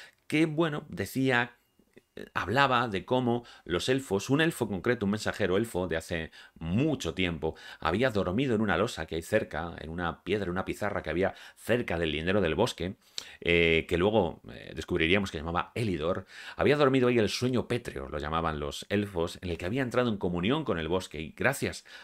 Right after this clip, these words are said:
a esa comunión, pues, había, eh, conseguido, eh, pues, que el bosque cediera esa madera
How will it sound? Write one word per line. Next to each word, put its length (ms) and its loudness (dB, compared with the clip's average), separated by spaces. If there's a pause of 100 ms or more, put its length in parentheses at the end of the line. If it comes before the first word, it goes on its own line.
a 100 0
esa 200 -4
comunión, 420 -4
pues, 160 -8
había, 380 0 (420)
eh, 260 0
conseguido, 680 -2 (300)
eh, 800 -2
pues, 180 -2
que 100 -4
el 120 0
bosque 460 -2
cediera 380 -2
esa 200 -4
madera 520 0